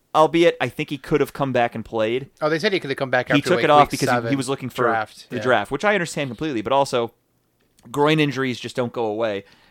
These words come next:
Speaker 1: When you're playing such a high-level competitive sport, physical, every week, that,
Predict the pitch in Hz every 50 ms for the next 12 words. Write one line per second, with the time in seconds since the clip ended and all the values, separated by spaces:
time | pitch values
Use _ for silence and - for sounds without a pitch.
0 | _ - 113 117 131 131 - - 147 135 131 127 123 - - - 131 - - 120
1 | 123 127 127 127 120 120 120 113 110 - _ _ _ _ _ _ _ _ _ _
2 | - 135 127 120 139 131 127 123 104 - - - - 123 123 120 113 - _ _
3 | _ _ _ _ _ _ - 135 135 117 131 - - 123 120 113 107 - _ _
4 | _ - - 120 117 131 123 113 117 123 117 113 - - _ _ _ 120 120 120